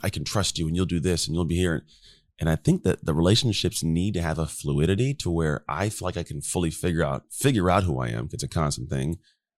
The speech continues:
but also allow, like, you to figure out who you are and at the same time accept each other.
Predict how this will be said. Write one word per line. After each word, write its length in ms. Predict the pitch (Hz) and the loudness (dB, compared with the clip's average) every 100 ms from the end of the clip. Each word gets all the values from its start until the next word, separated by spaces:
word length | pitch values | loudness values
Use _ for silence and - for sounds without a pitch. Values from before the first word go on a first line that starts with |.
| - | -8
but 180 | 87 87 | 0 4
also 420 | 101 107 107 90 | 6 4 2 2
allow, 420 | 80 82 82 - | 4 2 0 -4
like, 280 | - 80 73 | -4 -4 0
you 160 | 80 120 | 4 4
to 80 | 104 | 4
figure 280 | - 80 78 | 0 2 2
out 100 | 69 | 2
who 80 | |
you 260 | 95 110 82 | 2 2 2
are 180 | 64 65 | 0 -2
and 80 | 67 | -2
at 60 | |
the 60 | 69 | -4
same 320 | - 90 90 | 0 2 2
time 300 | 82 80 78 | 2 2 0
accept 480 | - - - 87 - | -2 -4 0 -2 -2
each 180 | - - | -6 -4
other. 280 | 50 50 | -6 -6